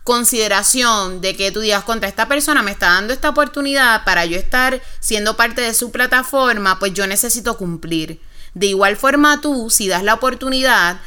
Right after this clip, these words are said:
tú tienes que hacer todo lo posible, todo lo que esté en, esté en tus manos para que tú cumplas esa palabra de que tú vas a estar ahí ese día, esa hora,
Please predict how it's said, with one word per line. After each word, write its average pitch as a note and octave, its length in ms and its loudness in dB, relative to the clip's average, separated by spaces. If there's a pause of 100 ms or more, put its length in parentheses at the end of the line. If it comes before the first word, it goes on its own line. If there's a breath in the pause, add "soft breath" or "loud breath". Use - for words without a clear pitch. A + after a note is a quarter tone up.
(180 loud breath)
tú B3 140 -4
tienes B3+ 680 0
que G#3+ 120 -2
hacer A3+ 420 -2
todo C4+ 400 4
lo E4+ 140 4
posible, A3+ 680 0
todo B3+ 320 2
lo D4 100 4
que D4+ 80 -2
esté D4+ 140 -2
en, C#4+ 180 -2
esté C#4 280 0
en C#4+ 120 2
tus D4 100 -2
manos C#4+ 340 4
para G3 240 0
que F#3+ 100 -6
tú B3+ 240 -8
cumplas A3 640 0
esa A#3+ 280 0
palabra A#3+ 420 4
de F3+ 120 0
que F3+ 80 -6
tú F#3 140 -6
vas A#3 120 0
a C4+ 40 -4
estar C4 220 0
ahí B3+ 280 0
ese G#3+ 300 2
día, A#3 200 0
esa B3 240 4
hora, A#3+ 280 4